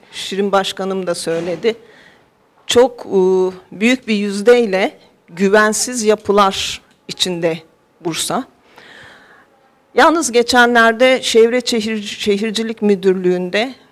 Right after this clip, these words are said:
bütün müdürlüklerde yapılmış da, e, bir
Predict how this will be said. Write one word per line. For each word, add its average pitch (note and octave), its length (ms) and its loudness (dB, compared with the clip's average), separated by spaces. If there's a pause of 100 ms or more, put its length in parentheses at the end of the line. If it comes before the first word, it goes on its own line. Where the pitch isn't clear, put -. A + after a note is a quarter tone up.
(200)
bütün G#3+ 480 -2
müdürlüklerde E3+ 720 -4
yapılmış A3+ 560 -4
da, D#3 140 -8 (720)
e, F#3 400 -6 (920)
bir A#3 500 -4